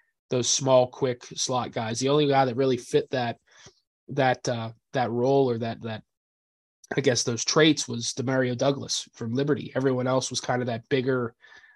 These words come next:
uh, physical slot guy. I know that, uh, Doctor Mel and, and Owen are very high on, uh, U C L A's Jake Bobo, but I just, I'm so worried about guys that don't create separation and rely on contested catches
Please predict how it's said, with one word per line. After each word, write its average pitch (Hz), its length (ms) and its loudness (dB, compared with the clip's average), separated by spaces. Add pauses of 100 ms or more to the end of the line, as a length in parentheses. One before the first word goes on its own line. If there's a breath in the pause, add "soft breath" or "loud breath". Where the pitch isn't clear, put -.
uh, 113 160 -8
physical 143 420 2
slot 131 360 -2
guy. 131 280 0
I 131 40 -2
know 127 220 -2
that, 113 260 -8
uh, 117 120 -4
Doctor 131 360 2
Mel 127 480 2
and, 120 260 -6
and 123 160 -2
Owen 151 340 8
are 123 120 2
very 131 280 2
high 127 320 -2
on, 120 240 -8 (500 soft breath)
uh, 117 180 -4
U 143 140 2
C - 160 4
L 143 140 8
A's 135 160 4
Jake 135 240 0
Bobo, 135 440 0
but 117 160 -10 (1040 soft breath)
I 156 120 4
just, 151 320 2
I'm 143 180 4
so 156 360 6
worried 139 380 4
about 127 280 -2
guys 127 380 -4
that 117 180 -8 (220)
don't 127 360 -2
create 120 440 -4
separation 120 760 -4
and 113 140 -8
rely 113 340 -8
on 113 80 -6
contested 113 560 -10
catches - 680 -10